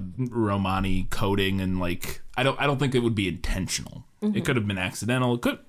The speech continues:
Speaker 1: I mean, it could have been slightly intentional. Who knows? But I think they, they wanted a, an imposing character who is in stark contrast to Rapunzel, who has to, I don't wanna say has to look a certain way, but kind of does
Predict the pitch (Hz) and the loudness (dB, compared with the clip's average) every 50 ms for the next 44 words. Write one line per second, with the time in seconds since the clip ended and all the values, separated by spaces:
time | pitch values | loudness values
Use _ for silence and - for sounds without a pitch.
0 | - - - 104 101 95 95 - - 101 92 98 92 - - 110 107 98 95 101 | -14 -10 -8 -4 -4 -4 -4 -2 -2 -2 -2 -2 -2 -2 -2 -2 -2 -2 -2 -2
1 | - 107 95 95 107 120 143 123 101 87 82 - - - - - - - - - | -4 -4 -4 -4 0 2 2 2 2 0 -2 -6 -10 -14 -18 -18 -18 -20 -20 -20
2 | - - - - - - - 143 156 175 170 170 175 165 156 135 - - - _ | -20 -20 -18 -18 -18 -8 -2 0 0 2 2 2 2 2 2 0 -2 -6 -12 _
3 | _ _ _ _ _ _ _ _ _ _ _ - 127 120 120 117 117 117 113 113 | _ _ _ _ _ _ _ _ _ _ _ -4 0 2 4 4 6 6 6 6
4 | 113 113 113 - - - 151 135 123 123 117 127 127 123 117 113 110 104 104 107 | 6 4 2 -4 -8 -2 2 2 4 4 4 4 4 4 4 4 2 2 2 2
5 | 104 107 104 101 101 101 - 110 110 107 104 104 - 123 120 120 110 110 107 107 | 4 4 2 2 2 0 0 0 0 0 0 0 2 2 4 4 4 4 2 2
6 | 104 101 98 - - - - - - - - - - - - 135 117 110 107 95 | 0 -2 -4 -4 -8 -10 -12 -14 -14 -18 -20 -18 -14 -8 -2 0 2 2 2 0
7 | - - 104 98 95 92 - - - - 113 107 101 101 101 - - - - 113 | 0 -2 -2 0 0 -2 -4 -6 -6 -6 -4 -2 -2 -2 -2 -4 -6 -8 -4 -4
8 | 107 104 101 98 92 - - - - 104 101 - - - - - 104 92 95 92 | -2 -2 -2 -4 -4 -4 -4 -2 -2 0 0 0 -2 -2 -2 0 2 4 4 4
9 | - - - 98 92 87 - - - - - - - - - 104 98 92 87 87 | 4 4 2 0 0 -2 -2 -4 -6 -6 -8 -8 -8 -6 -4 -4 -2 -2 -2 -4
10 | 85 64 80 95 95 - - - 113 104 98 90 92 95 95 - 107 104 98 98 | -4 -4 -6 -6 -6 -4 0 2 2 2 2 2 0 0 0 0 0 0 0 -2
11 | 92 - - - - - 120 135 135 107 110 - - - - 117 101 95 - - | -4 -8 -12 -14 -8 -2 -2 0 2 0 0 0 -2 -2 0 0 0 -2 -4 -6
12 | - - - - - - - - - - - - - 117 123 120 113 120 113 104 | -10 -10 -14 -16 -14 -14 -14 -16 -16 -18 -14 -8 -2 0 0 2 2 2 0 0
13 | - 101 92 - - - - 107 104 104 110 - - - 120 117 117 110 - 123 | 0 -2 -4 -4 -6 -6 -4 -2 -2 -2 -2 -4 -2 0 2 4 4 4 2 0
14 | - - 127 120 113 117 120 120 117 117 117 110 113 - - - - - - 95 | 0 2 0 0 2 2 2 2 4 4 2 2 0 -2 -6 -6 -6 -4 -2 -2
15 | 95 101 104 107 98 98 104 107 104 104 208 202 107 - - - | 0 0 0 0 0 2 2 4 4 4 4 4 2 0 -2 -4